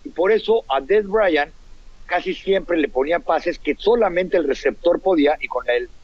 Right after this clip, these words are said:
el atleticismo de Dez los iba, los iba a agarrar.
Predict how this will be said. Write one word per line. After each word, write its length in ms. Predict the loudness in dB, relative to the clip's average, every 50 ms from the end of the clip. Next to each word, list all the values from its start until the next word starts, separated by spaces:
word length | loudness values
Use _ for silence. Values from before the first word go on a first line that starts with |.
| -20 -20 -16 -6
el 140 | -2 0 0
atleticismo 720 | 0 0 2 0 2 2 0 -2 0 0 0 0 2 2
de 80 | 2 2
Dez 300 | 2 2 0 0 -2 -8 -20 -6
los 420 | -2 0 2 4 4 2 2 0 0
iba, 420 | 0 2 2 4 2 2 0 -2 -4 -12 -20 -20 -20 -20 -20 -20 -16 -8
los 260 | -4 -4 -4 -2 -2 -2
iba 340 | -2 0 2 2 2 2 0
a 40 | 0
agarrar. 460 | 0 -2 -2 -2 -2 -2 -2 -2 -4